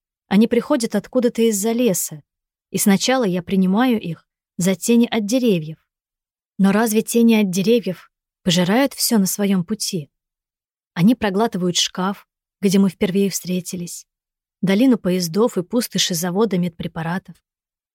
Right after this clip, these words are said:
таинственное болото у твоего дома. Еще немного, и они доберутся до нашей комнаты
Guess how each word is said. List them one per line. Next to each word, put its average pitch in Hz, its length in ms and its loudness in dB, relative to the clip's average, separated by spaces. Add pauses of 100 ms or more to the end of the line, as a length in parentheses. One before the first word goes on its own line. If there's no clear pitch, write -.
(220)
таинственное 220 600 2
болото 190 480 -2
у - 20 -4
твоего 190 360 -2
дома. 180 420 -4 (560)
Еще 208 260 0
немного, 226 640 4 (300)
и 202 80 2
они 214 200 4
доберутся 220 520 0
до 190 160 2
нашей 208 320 0
комнаты 226 640 2